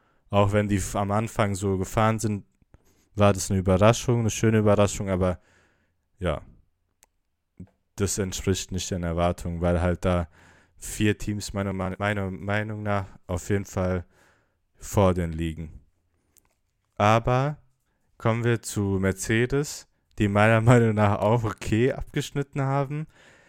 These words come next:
Im Vergleich zum letzten Rennen, ja, desaströs auf jeden Fall. Die Sache ist die,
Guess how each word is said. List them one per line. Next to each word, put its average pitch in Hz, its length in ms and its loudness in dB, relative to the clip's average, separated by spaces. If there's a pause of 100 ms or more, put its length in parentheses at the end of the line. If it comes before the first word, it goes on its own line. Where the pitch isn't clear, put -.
(300)
Im 127 220 2
Vergleich 123 500 2
zum 113 220 -2
letzten 127 440 0
Rennen, 135 460 -2 (960)
ja, 107 400 6
desaströs 113 920 2
auf 151 180 4
jeden 156 180 0
Fall. 160 440 2 (640)
Die 113 100 4
Sache 131 340 2
ist - 280 -6
die, 139 360 -4